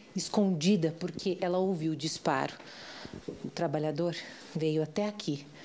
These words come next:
mas acabou caindo, baleado, com um tiro nas costas.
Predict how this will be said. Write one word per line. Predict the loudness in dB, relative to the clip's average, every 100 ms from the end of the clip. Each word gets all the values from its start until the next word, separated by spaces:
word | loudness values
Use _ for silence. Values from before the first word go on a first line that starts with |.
| -16 -6
mas | -2 2
acabou | 4 4 6 6 6
caindo, | 4 8 8 6 2 -4 -8 -18 -18 0
baleado, | 6 8 8 8 6 6 2 2 -14 -20 -10 0
com | 2
um | 2
tiro | 4 4 6 6
nas | 2 0
costas. | 4 4 4 -2 0 0 -2